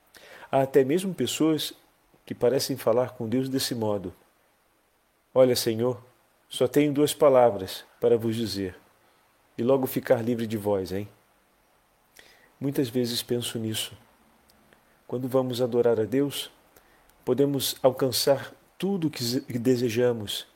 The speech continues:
se o pedirmos com fé viva e coração puro, e que a nossa oração nos conduza a profundidade do amor de Deus, para que nós possamos ter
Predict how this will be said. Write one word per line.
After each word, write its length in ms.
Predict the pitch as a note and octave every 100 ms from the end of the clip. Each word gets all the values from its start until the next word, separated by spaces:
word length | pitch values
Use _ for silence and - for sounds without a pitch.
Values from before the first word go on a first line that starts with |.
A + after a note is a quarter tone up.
| _ _ _ _ _
se 180 | - D#3
o 60 |
pedirmos 600 | D3+ C3 B2+ C#3+ C3+ B2
com 180 | - B2+
fé 200 | - B2
viva 540 | G2 B2 D#3 D3 D3 - _ _ _ _
e 80 | D#3+
coração 600 | - C3+ A#2+ - B2+ B2
puro, 400 | - A2+ G#2+ G2+ _ _ _ _ _ _ -
e 80 | A#2+
que 120 | C#3+
a 40 |
nossa 320 | B2+ C3+ - C3
oração 540 | A#2 - - B2 B2+ - _ A#2+
nos 220 | A#2 -
conduza 640 | C3 A#2 A2+ C3+ A#2 G2+ - - - _ A#2
a 60 |
profundidade 880 | - B2 - C3 A#2 A2 C3+ C3+ A2+
do 120 | A2
amor 300 | A2 B2+ A#2+
de 100 | A2
Deus, 400 | F#2+ C3 C3 - _ _ _ _ -
para 160 | A#2
que 140 | A2+ A2+
nós 180 | A2+ -
possamos 760 | A2+ - - A2+ G#2+ G2+ - _ -
ter 360 | A#2+ A#2 -